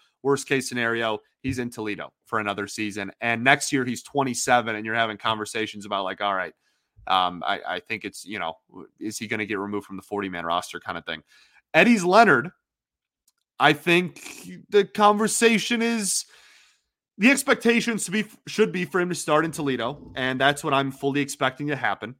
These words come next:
Not trying to hype up anything or make anybody believe something that's not gonna happen, right? I, I fully expect him to be in Toledo. But if he has a really good spring, I think that that seat gets a little warmer and that conversation gets a little bit more serious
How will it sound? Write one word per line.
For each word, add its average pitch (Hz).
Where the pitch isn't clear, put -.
Not 120
trying 143
to 143
hype 147
up 147
anything 139
or 143
make 131
anybody 139
believe 135
something 135
that's 131
not 127
gonna 131
happen, 110
right? 110
I, 117
I 123
fully 151
expect 143
him 139
to 139
be 139
in 139
Toledo. 110
But 165
if 151
he 233
has 254
a 269
really 220
good 214
spring, 147
I 147
think 196
that 180
that 165
seat 185
gets 190
a 190
little 175
warmer 135
and 123
that 131
conversation 147
gets 139
a 131
little 147
bit 160
more 143
serious 127